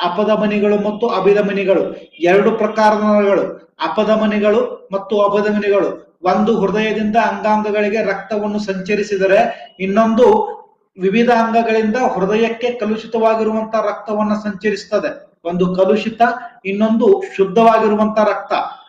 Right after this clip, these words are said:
ಆಮ್ಲಜನಕ ಸಹಿತವಾಗಿರುವಂತ ರಕ್ತ, ಇಂಗಾಲ ಡೈಆಕ್ಸೈಡ್ ಸಹಿತ-, ಸಹಿತವಾಗಿರುವಂತ ರಕ್ತ,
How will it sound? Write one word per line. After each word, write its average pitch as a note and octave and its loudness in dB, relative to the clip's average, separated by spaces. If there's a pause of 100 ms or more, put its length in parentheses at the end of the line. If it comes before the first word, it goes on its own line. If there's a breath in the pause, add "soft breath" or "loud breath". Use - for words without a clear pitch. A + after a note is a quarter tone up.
(100)
ಆಮ್ಲಜನಕ G#3+ 0
ಸಹಿತವಾಗಿರುವಂತ G#3+ 0
ರಕ್ತ, G#3+ -2 (440 loud breath)
ಇಂಗಾಲ G3+ 4
ಡೈಆಕ್ಸೈಡ್ A3 2
ಸಹಿತ-, G#3 -4
ಸಹಿತವಾಗಿರುವಂತ G#3 -2
ರಕ್ತ, F#3+ -2